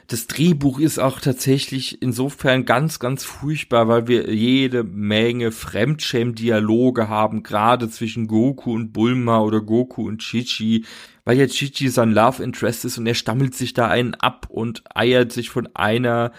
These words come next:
Peinlichkeit in die nächste. Das ist nicht lustig, das ist nicht mal charmant, das ist einfach nur peinlich und das ist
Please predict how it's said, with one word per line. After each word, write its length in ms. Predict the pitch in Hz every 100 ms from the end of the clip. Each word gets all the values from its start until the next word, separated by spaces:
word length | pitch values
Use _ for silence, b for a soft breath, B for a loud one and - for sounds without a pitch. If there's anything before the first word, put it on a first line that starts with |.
| B -
Peinlichkeit 720 | 110 113 123 117 - 113 117
in 80 | 113
die 120 | 110
nächste. 380 | 98 110 - 110
Das 200 | 107 120
ist 140 | -
nicht 220 | 127 -
lustig, 760 | 101 120 127 - 120 113 - B B B -
das 180 | 110 110
ist 180 | 117
nicht 200 | 117 127
mal 160 | 127 113
charmant, 760 | 113 101 95 92 127 135 -
das 140 | 110 107
ist 200 | 110 -
einfach 600 | - 120 120 120 - - -
nur 360 | 113 107 113
peinlich 680 | 113 - 101 117 113 107 104
und 140 | 107 101
das 140 | 101
ist 260 | 107 -